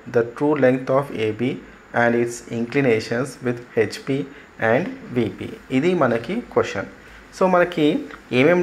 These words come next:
data ఇచ్చారంటే, మనకి, ఆ, front view data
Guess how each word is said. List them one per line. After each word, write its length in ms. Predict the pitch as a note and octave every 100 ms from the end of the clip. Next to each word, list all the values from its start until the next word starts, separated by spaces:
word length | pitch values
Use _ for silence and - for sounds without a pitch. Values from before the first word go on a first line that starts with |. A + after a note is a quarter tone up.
| D#3+
data 220 | C#3 D3 C3+
ఇచ్చారంటే, 460 | - A2 G#2 B2 D#4 - - - - -
మనకి, 320 | B2+ B2+ C3+ B2 - - - - - - -
ఆ, 20 | G#2 G#2 -
front 280 | C#3 B2+ C3 -
view 160 | E3 E3 E3 - - C3+
data 260 | C3 A#2